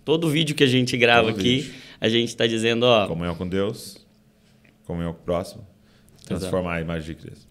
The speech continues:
Speaker 1: Exato. E, e tudo isso, o sofrimento é um convite, cara.
Speaker 2: Uhum.
Speaker 1: A dor é um convite.
Speaker 2: Sim.
Speaker 1: Pra gente mergulhar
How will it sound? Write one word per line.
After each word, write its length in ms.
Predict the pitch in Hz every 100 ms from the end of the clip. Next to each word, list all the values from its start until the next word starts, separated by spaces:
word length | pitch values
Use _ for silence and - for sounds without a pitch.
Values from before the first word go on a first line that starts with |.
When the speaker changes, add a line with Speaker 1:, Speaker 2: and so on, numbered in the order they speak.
| 101
Speaker 1:
Exato. 400 | 101 98 - -
E, 220 | 113 110
e 320 | - 117 113 - - - - -
tudo 280 | 139 135 131
isso, 280 | 127 - 143
o 40 |
sofrimento 880 | 120 135 120 120 113 127 143 143 135 - - - - _ _ -
é 140 | 113
um 100 | 139
convite, 560 | 151 131 113 113 - -
cara. 140 | - - - -
Speaker 2:
Uhum. 340 | 82 76 73 73 - 113
Speaker 1:
A 60 |
dor 380 | 95 104 117 135
é 100 | 123
um 120 | 120
convite. 760 | 127 117 110 101 110 - - - -
Speaker 2:
Sim. 300 | - 85 78 78 - _
Speaker 1:
Pra 220 | 110 -
gente 720 | 113 110 120 - 131 120 - - - - - -
mergulhar 1040 | 107 123 127 131 117 117 117 113 110 -